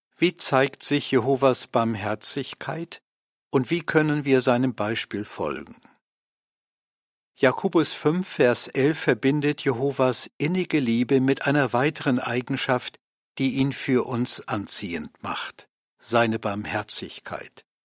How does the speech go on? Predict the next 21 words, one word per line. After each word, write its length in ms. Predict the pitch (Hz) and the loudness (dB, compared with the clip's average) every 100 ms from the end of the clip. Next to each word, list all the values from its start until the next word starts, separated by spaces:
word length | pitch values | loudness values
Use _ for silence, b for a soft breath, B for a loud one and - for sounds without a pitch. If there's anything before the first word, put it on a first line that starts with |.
| _ _ _ _ _ | _ _ _ _ _
Sie 260 | - 143 131 | -4 -2 0
zeigt 460 | - 127 139 - | 2 2 2 0
sich 300 | - 143 - | -2 -2 0
unter 380 | 143 135 131 - | 0 2 2 2
anderem 420 | 127 131 120 120 | 0 0 2 0
dadurch, 680 | 113 110 110 131 139 156 - - _ _ - | 0 -2 -2 -4 -4 -6 -12 -18 _ _ -2
dass 260 | 151 - | 0 2
er 180 | 156 143 | 2 2
uns 280 | 147 147 - | -2 -4 -4
unsere 380 | 147 127 107 107 | -2 -2 -2 -4
Fehler 500 | - 151 175 160 143 | -4 -6 -4 -4 -4
vergibt. 800 | - 131 - 120 - - - _ _ _ _ _ _ | -2 -4 -6 -14 -16 -18 -20 _ _ _ _ _ _
Das 260 | 135 131 - | 0 0 2
Wort 260 | 135 139 | 2 2
Barmherzigkeit 1000 | 127 113 107 117 - 143 - 143 151 - - _ - | 0 0 -2 -4 -4 -6 -6 -4 -4 -4 -12 _ -2
umfasst 500 | 143 - 151 - - | 0 2 2 2 -2
in 140 | 143 | 0
der 100 | 127 | 0
Bibel 300 | - 135 127 | 0 -2 -2
jedoch 420 | 120 127 113 - | -2 -2 -2 -6
mehr. 400 | 110 98 82 78 | -4 -4 -4 -8